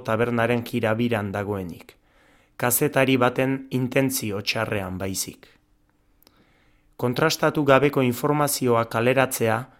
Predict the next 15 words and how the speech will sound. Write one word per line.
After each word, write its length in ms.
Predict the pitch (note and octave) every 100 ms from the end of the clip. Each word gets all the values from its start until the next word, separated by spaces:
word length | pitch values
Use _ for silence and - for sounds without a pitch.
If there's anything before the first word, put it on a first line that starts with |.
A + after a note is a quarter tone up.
| _ _ -
egokia 540 | B2 D3 D3 C3+ B2
ez 100 | A2+
dela 260 | A#2 B2+ C3 C3
ederki 480 | B2+ B2 D3 - A#2+
daki 300 | G#2 G#2 G#2
kazetari 540 | - F#2+ G#2+ G2+ F#2+ F2
batek. 460 | F2+ F2+ F2 - _ _ _ _ _ _ _
Baina 320 | C3 A#2+ A2+ A2
guziaren 640 | A2+ A#2+ E3 E3 D3+ C3
gibelean 560 | A#2+ B2 B2+ B2 B2 - -
beste 400 | - C3+ - -
asmo 380 | A#2+ A#2 B2 A2
batzuk 360 | G#2+ A2 - A#2
daudenean, 640 | A#2 A#2 C3+ C#3 B2+ G2 F2 - _ _ _ _ -
egoki 480 | B2+ B2 C3+ D3+